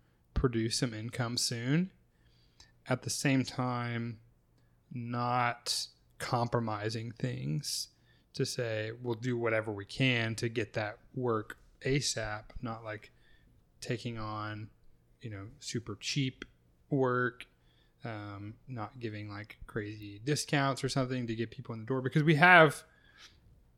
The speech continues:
because we have great relationships with these people. We have, you know, we have a solid portfolio to show off. So it's not like we're starting from scratch here or something that we need to do that.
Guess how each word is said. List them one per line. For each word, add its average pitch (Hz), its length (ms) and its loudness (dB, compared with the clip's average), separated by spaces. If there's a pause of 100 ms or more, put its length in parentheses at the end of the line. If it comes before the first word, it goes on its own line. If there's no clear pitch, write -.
(360)
because 135 240 2
we 135 120 2
have 131 360 8
great 127 160 8
relationships 123 560 2
with 127 120 -4
these 123 160 0
people. 120 580 0
We 110 120 -6
have, 117 440 -2 (240)
you 117 80 -6
know, 104 260 -6
we 110 120 -6
have 113 180 -2
a 107 60 -6
solid 107 420 -4
portfolio 127 920 2
to 120 120 -6
show 120 340 -2
off. 113 360 -2
So 123 100 -4
it's - 160 -8
not 143 160 0
like 117 140 -6
we're 110 100 -4
starting 117 340 -2
from 110 140 -16
scratch 110 540 0
here 110 180 -2
or 107 60 -2
something 113 320 -2
that 107 80 -14
we 113 80 -12
need 139 260 0
to 120 80 2
do 107 160 -2
that. 110 300 -2